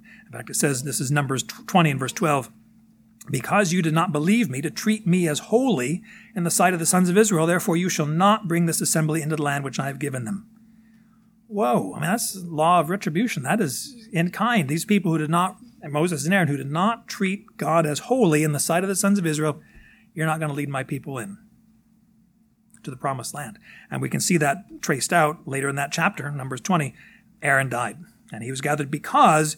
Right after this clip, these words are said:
you rebelled against my command at the waters of Meribah. We see, uh, Moses,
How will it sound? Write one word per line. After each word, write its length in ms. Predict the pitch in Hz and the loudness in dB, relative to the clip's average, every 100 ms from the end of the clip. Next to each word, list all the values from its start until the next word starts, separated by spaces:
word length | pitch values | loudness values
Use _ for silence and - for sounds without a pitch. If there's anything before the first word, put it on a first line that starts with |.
| - - | -12 -18
you 540 | - 156 247 170 160 170 | 0 6 8 8 4 2
rebelled 340 | 160 151 160 170 | 0 2 2 2
against 240 | 165 - | 0 0
my 140 | 156 | 0
command 340 | 160 160 135 135 | 0 -2 -2 -4
at 80 | 131 | -6
the 80 | |
waters 320 | 135 139 139 139 | -4 -4 -4 -6
of 80 | |
Meribah. 480 | 131 127 107 101 - _ _ - - - | -8 -8 -8 -12 -18 _ _ -20 -20 -12
We 100 | 143 | -2
see, 380 | - 156 151 - - - - | 0 2 -2 -6 -16 -20 -10
uh, 240 | 127 127 139 - - _ _ _ _ _ _ | -8 -6 -8 -16 -20 _ _ _ _ _ _
Moses, 640 | 170 185 226 147 - - | 4 6 4 2 -4 -8